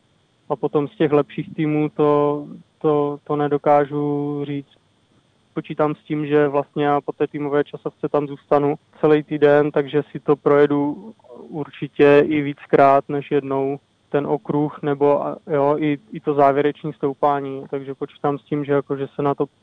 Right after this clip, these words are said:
pojedu podívat. Úloha, tak asi nějak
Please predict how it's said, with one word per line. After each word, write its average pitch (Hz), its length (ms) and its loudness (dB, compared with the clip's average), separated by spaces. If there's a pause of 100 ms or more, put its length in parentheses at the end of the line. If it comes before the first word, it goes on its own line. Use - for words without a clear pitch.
pojedu 143 240 2
podívat. 135 480 -4 (800)
Úloha, 156 640 4 (140)
tak - 180 -2
asi 165 260 -6
nějak 160 320 -2